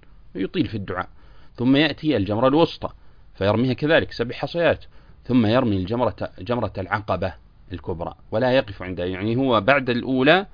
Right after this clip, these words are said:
يقف ويدعو، بعد الثانية يقف ويدعو، أما بعد جمرة العقبة فلا يقف عندها، ثم يرمي في اليوم الثاني كذلك،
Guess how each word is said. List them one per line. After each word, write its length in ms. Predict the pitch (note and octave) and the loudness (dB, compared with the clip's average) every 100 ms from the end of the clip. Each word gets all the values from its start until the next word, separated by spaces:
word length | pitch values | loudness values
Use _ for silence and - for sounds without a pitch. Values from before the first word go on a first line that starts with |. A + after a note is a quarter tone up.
| - - - - | -18 -20 -20 -6
يقف 340 | G#2 C3+ E3+ A2 | -2 -2 -2 -2
ويدعو، 320 | G2 E2 F#2+ | -2 -2 -4
بعد 220 | A2+ C3 | 0 0
الثانية 480 | C3 - C3+ D3 B2+ | -2 0 2 2 2
يقف 320 | A2 - - | 0 -4 -4
ويدعو، 280 | C#3 D3+ G3 | -4 -4 -6
أما 320 | B2 C3+ G2+ | -2 0 2
بعد 200 | A2 A2 | 2 0
جمرة 280 | G2 A#2 G2 | 0 -2 -2
العقبة 400 | G2 A#2 - F3 - - - - | -2 -2 0 -2 -4 -10 -20 -10
فلا 240 | F#2 G2 G#2+ | -2 2 2
يقف 460 | A2 A2 G2+ C#3 D#3+ - - - - | 2 -2 -8 -8 -10 -18 -20 -20 -14
عندها، 560 | F2+ G2 F2+ E2+ F2 D#2+ | -6 -2 -2 -2 -4 -6
ثم 340 | B2+ C3 G2+ | -2 0 0
يرمي 600 | G2 A2 G2+ G2+ A#2+ C#3 | -2 -2 -2 -4 -4 -4
في 140 | C#3 G2 | -6 -6
اليوم 280 | G2 A2+ | -2 -2
الثاني 320 | F#2+ - C#3 A#2 | -4 -6 -6 -6
كذلك، 460 | F2 D#2+ - - | -8 -10 -12 -20